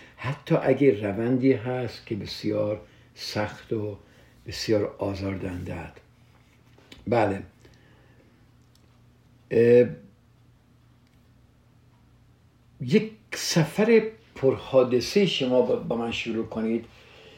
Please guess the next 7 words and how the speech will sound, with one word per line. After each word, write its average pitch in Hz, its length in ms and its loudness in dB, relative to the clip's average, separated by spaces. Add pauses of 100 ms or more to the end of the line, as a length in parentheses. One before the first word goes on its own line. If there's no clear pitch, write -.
(260)
که 160 460 6 (340)
در 127 140 6
اینجا 147 840 4 (520)
ما 160 520 6 (560)
برای 127 500 6
نجات 120 440 4
خودمون 175 880 2